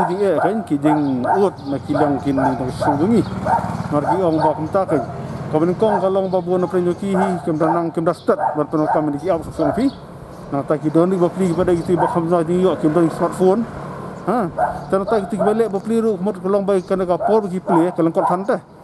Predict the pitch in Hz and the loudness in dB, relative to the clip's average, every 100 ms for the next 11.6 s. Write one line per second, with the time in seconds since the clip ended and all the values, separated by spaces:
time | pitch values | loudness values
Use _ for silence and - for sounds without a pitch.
0 | - - - - 208 214 214 208 208 214 | -6 -2 0 0 0 0 0 0 0 0
1 | 220 220 185 202 190 240 180 117 - 180 | 0 -2 0 2 4 4 2 -2 -6 -4
2 | 185 214 226 214 196 220 220 233 202 214 | -2 0 2 2 2 2 2 2 0 -2
3 | 214 196 185 175 160 165 - - 196 214 | -4 -2 0 0 0 -4 -6 -2 2 4
4 | 202 233 - - - - 185 190 - 226 | 4 4 2 -2 -8 -2 0 2 2 2
5 | 147 - - - - - - - 185 208 | 0 -6 -14 -4 -2 -2 -8 -2 0 2
6 | 208 214 190 220 226 247 - - 165 160 | 2 0 0 0 0 0 -4 -8 -4 0
7 | 185 175 180 175 160 214 220 220 196 170 | 0 2 0 0 -2 0 0 0 2 2
8 | 170 170 190 143 151 156 151 170 196 175 | 2 2 0 -2 0 0 0 0 0 0
9 | 113 - - 175 175 - 147 151 - 170 | -4 -12 -4 -2 -2 -4 -2 -2 0 0
10 | 170 165 160 160 151 147 143 - 160 175 | 0 2 2 4 4 2 0 -2 -2 2
11 | 180 151 147 147 143 151 | 2 2 2 0 0 0